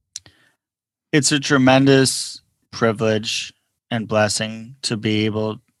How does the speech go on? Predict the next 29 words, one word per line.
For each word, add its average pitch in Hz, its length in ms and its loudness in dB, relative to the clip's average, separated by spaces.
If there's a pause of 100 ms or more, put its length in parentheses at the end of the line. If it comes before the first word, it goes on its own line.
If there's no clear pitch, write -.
to 107 160 -4
self-express - 1160 -2 (440)
and, 101 380 -6
um, 98 280 -2
not 107 200 2
everyone 104 380 -2
gets 101 240 -4
to - 60 -18
do 101 140 -4
it 101 100 -8
for - 140 -12
work, 101 540 -6
but 98 320 -2
whether 110 340 2
you 101 140 -4
can 104 160 -10
do 110 160 -2
it 107 100 -4
for 104 140 -8
work 101 280 -6
or 101 60 -10
not, 98 320 -2
you 110 140 -8
can 107 160 -12
definitely 104 480 -4
carve 101 280 -2
out 95 200 -2
some 101 280 -6
time 98 500 -4